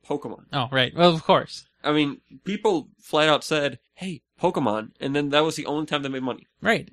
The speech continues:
Speaker 2: and, and if they, if they just did it for the Wii U, they would make more money.
Speaker 1: Yeah.
Speaker 2: Yeah, but they won't.
Speaker 1: I mean, even Pokemon Stadium and Coliseum and what was
Speaker 2: It's
Speaker 1: that other one called?
Speaker 2: Mm, I don't know, but that sounds right.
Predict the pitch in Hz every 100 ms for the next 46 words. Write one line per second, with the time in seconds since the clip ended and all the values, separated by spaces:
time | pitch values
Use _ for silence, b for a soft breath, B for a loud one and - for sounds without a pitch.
0 | _ 165 165 156 160 156 151 160 156 151
1 | 165 156 156 147 165 196 175 175 175 196
2 | 202 226 165 165 156 160 208 233 180 247
3 | 185 143 156 _ _ 139 170 - _ 151
4 | 135 151 160 139 139 - _ _ b b
5 | - 165 - - - 190 202 196 185 156
6 | - 156 165 139 113 - 131 131 - 143
7 | 143 135 127 123 123 120 135 175 127 123
8 | 117 104 98 151 151 156 151 147 143 139
9 | 139 131 123 135 135 - 131 135 139